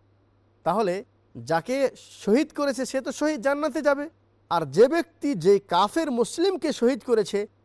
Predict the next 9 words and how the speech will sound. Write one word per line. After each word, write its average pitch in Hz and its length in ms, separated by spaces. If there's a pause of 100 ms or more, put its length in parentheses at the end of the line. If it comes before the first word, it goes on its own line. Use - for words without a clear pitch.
(200)
ওই 226 260
ব্যক্তি 202 480
পরবর্তীতে 196 1040
মুসলমান 170 800
হয়ে 240 460 (240)
সেও 311 500
আবার 269 400
শহীদ 165 400
হয়েছে। 156 460